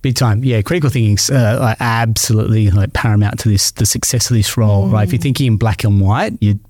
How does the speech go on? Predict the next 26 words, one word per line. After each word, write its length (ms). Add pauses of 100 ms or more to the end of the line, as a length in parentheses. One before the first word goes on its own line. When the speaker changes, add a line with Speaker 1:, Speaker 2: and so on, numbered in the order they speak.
Speaker 1:
probably 260
not 320
gonna 220
succeed. 480
You're 80
gonna 20
be 100
fairly 400
standard 440
as 100
a 60
broker. 420
Whereas 400
Speaker 2:
Mm. 120 (280)
Speaker 1:
the 80
ability 300
to 40
think 340
literally 440
going, 240
"Okay, 180
here's 220
the 100
information 380
I've 80
got," 220